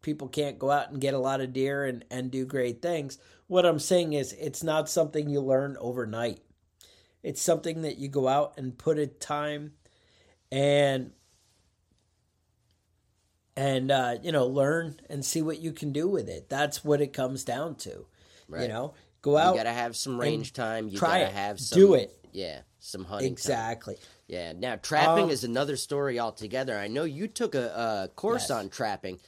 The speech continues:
Speaker 2: and it's, you know, it's not, uh, you know, it used to be real easy, and, you know, that's how our, our country was basically founded, was, was trappers and hunters, you know? Uh, one of the big things was,
Speaker 1: Right.
Speaker 2: was beaver pelts
Speaker 1: Right.
Speaker 2: back in the day.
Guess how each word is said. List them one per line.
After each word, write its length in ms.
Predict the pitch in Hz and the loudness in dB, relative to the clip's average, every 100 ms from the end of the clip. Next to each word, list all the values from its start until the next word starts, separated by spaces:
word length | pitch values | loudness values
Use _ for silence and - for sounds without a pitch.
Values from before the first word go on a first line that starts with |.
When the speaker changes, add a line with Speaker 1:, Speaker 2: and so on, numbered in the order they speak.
| - _ | -20 _
Speaker 2:
and 140 | 127 143 | -4 -2
it's, 180 | 131 117 | -4 -4
you 140 | 160 | -2
know, 120 | 127 | -2
it's 160 | 113 - | -2 -2
not, 380 | 156 208 226 - _ _ _ _ _ _ _ _ - | 2 2 2 -2 _ _ _ _ _ _ _ _ -4
uh, 300 | 110 110 110 - | 0 2 0 -2
you 160 | 151 156 | -2 2
know, 140 | 135 | 2
it 100 | 123 | 0
used 260 | 165 226 - | 0 -2 -2
to 60 | |
be 160 | 156 180 | -4 -4
real 300 | 147 160 147 | 0 0 0
easy, 340 | 202 143 104 | -2 -2 -4
and, 160 | 110 113 120 117 | -4 -6 -12 -6
you 80 | 139 | -2
know, 120 | 135 | 0
that's 180 | 147 - | -2 0
how 160 | 175 | 4
our, 260 | 170 143 120 | 4 2 0
our 160 | 131 131 | 0 0
country 360 | - 160 - | 0 -2 -2
was 140 | 147 107 | -6 -4
basically 480 | 131 135 - 117 110 | -2 -4 -4 -8 -4
founded, 460 | 120 139 143 80 | 0 0 -2 -4
was, 240 | 98 92 - | -6 -8 -8
was 220 | 117 98 | -8 -8
trappers 500 | - 127 123 127 117 | -2 -2 -2 -4 -8
and 120 | 101 | -6
hunters, 420 | 104 151 85 - 95 | -4 -2 -4 -8 -6
you 100 | 101 | -4
know? 220 | 107 113 _ _ | -4 -4 _ _
Uh, 240 | - 101 90 | -8 -6 -4
one 140 | 135 | -4
of 80 | 139 | -4
the 60 | 120 | -4
big 260 | 135 127 | -4 -4
things 320 | - 135 117 | -2 -2 -2
was, 180 | 113 110 | -6 -4
Speaker 1:
Right. 220 | 120 113 | -2 -2
Speaker 2:
was 160 | 123 117 | -4 -6
beaver 360 | - 135 160 151 | -4 -4 -2 -4
pelts 340 | 113 87 - | -6 -8 -6
Speaker 1:
Right. 80 | 98 | -4
Speaker 2:
back 220 | 107 - | -4 -6
in 60 | 95 | -10
the 60 | |
day. 400 | 92 139 139 95 | -2 0 0 -2